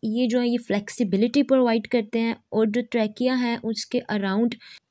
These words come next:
thick helical ring of spiral जो है, वो प्रेजेंट होते हैं, that is the called as the ctenidium layer। ये उनकी, अ, ये क्या, इसका फंक्शन ये होता है कि जो टाइनिडिया होती है, ये ट्रैकिया को कोलैप्स होने से बचा देती है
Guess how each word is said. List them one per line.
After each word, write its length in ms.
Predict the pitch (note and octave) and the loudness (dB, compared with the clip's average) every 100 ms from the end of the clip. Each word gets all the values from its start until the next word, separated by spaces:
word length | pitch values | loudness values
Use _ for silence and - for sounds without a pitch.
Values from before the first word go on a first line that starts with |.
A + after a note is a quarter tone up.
| - _ _ _ _ _ _ | -20 _ _ _ _ _ _
thick 460 | - D#4 D#4 - B3+ | 2 2 0 -4 2
helical 600 | A#3+ A3+ B3 C#4 C#4 C4+ | 4 4 4 4 6 6
ring 260 | A#3+ B3+ C4 | 6 6 4
of 100 | C4 | 2
spiral 760 | - _ A3+ G#3+ A3 A#3+ A3 G#3 | -4 _ -2 2 4 2 2 0
जो 100 | A#3+ | 0
है, 140 | A#3 | 2
वो 120 | A3+ G#3+ | 0 0
प्रेजेंट 400 | G#3+ F#3+ G#3 A#3 | 0 0 0 -2
होते 160 | G#3 | 0
हैं, 80 | A3 | 0
that 240 | G3+ G3+ | 2 2
is 240 | G#3 - G#3+ | 0 -2 -4
the 80 | G#3 | -2
called 320 | G3 G3 G3+ G3 | -2 0 0 0
as 120 | F#3 | 0
the 120 | G#3 G#3 _ _ _ _ _ _ _ _ _ _ _ | -2 -2 _ _ _ _ _ _ _ _ _ _ _
ctenidium 640 | A#3 A#3 A3 G#3 G3+ C4 C4+ | 2 6 6 6 4 4 4
layer। 300 | C4 B3+ B3+ B3+ _ _ _ _ - | 6 4 4 -2 _ _ _ _ -2
ये 180 | A3 B3+ | 2 4
उनकी, 540 | A#3 A#3+ A#3 B3 B3 | 4 2 0 2 2
अ, 140 | - | 2
ये 340 | G#3+ G#3 G#3+ A#3+ | 0 2 2 0
क्या, 280 | B3+ B3+ C4 | 2 2 4
इसका 360 | C4+ B3+ - C#4+ | 2 2 2 0
फंक्शन 420 | B3 A3+ D#4 D4 | 0 0 2 4
ये 80 | C#4 | 4
होता 200 | B3 B3+ | 4 2
है 60 | |
कि 200 | B3+ C4 | 2 2
जो 100 | A#3+ | 2
टाइनिडिया 580 | B3+ A#3 A#3 G#3+ G#3 C4 | 0 0 2 2 4 2
होती 260 | B3+ A#3 A#3 | 2 0 2
है, 80 | |
ये 280 | A#3 A#3 A#3 _ | 4 4 0 _
ट्रैकिया 420 | - G#3 G#3 B3 B3 | -2 0 0 0 2
को 160 | B3 | 0
कोलैप्स 580 | B3 A#3 G3+ G3 A3 - | 0 2 2 2 -2 -2
होने 180 | A3+ G#3+ | -2 -2
से 120 | A3 | -2
बचा 240 | G#3 G#3 | 0 0
देती 180 | G#3 | 0
है 60 | G#3 | 0